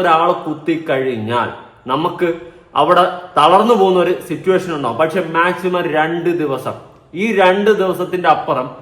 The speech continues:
നമ്മുടെ ആ വിഷമം കൊണ്ട് നടക്കാൻ പാടില്ല. ലൈഫിൽ നിന്നും അങ്ങനത്തെ ആൾക്കാരെ തന്നെ കട്ട് ചെയ്ത് കളയണം. പിന്നെ ജീവിതത്തിൽ മിണ്ടരുത്, അങ്ങനത്തെ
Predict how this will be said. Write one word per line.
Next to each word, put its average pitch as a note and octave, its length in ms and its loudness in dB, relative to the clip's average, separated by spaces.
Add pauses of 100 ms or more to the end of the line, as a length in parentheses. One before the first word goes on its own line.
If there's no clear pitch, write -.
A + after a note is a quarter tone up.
(260)
നമ്മുടെ F3+ 260 2
ആ F#3 120 8
വിഷമം F#3 340 0 (100)
കൊണ്ട് D#3+ 260 -2 (100)
നടക്കാൻ D#3 400 0
പാടില്ല. C#3 320 0 (400)
ലൈഫിൽ F#3 400 2 (100)
നിന്നും F#3+ 300 0
അങ്ങനത്തെ F3+ 440 0
ആൾക്കാരെ F3 420 0
തന്നെ E3 160 -2 (100)
കട്ട് D3+ 260 -2
ചെയ്ത് E3+ 200 0
കളയണം. C#3 300 -2
പിന്നെ D3+ 160 -8 (180)
ജീവിതത്തിൽ E3+ 600 -4 (120)
മിണ്ടരുത്, C#3 460 -2 (420)
അങ്ങനത്തെ F#3 480 4